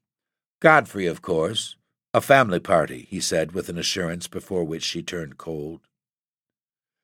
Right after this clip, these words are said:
The girl asked her brother that evening if that wasn't tantamount to an announcement.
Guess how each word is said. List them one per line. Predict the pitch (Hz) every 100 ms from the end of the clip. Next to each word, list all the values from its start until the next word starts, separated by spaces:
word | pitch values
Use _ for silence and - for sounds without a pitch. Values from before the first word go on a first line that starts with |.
| _ _ _
The | 101
girl | 85 117 117
asked | 101 107 - -
her | 101
brother | 101 101 95
that | 95 95
evening | 104 92 92 90
if | 87
that | 90 95 143 143 -
wasn't | 85 87 87
tantamount | - 90 82 85 82 82
to | - 92
an | 82
announcement. | 85 92 90 - - -